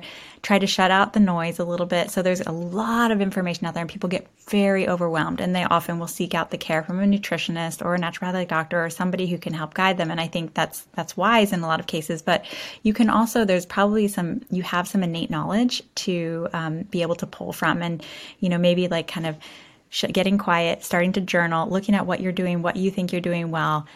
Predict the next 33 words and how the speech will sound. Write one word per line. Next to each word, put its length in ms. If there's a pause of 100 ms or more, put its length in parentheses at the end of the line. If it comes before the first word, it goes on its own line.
(240)
looking 220
at 80
how 160
you 160
think 240
you 80
could 120
be 100
more 160
balanced, 340
and 100
just 200
playing 320
with 140
that, 220
you 120
know, 240
implementing 560
it 120
for 100
a 60
week 220
or 80
two. 220
Just 180
how 240
can 160
you 60
bring 180
more 100
balance 400
into 240
your, 220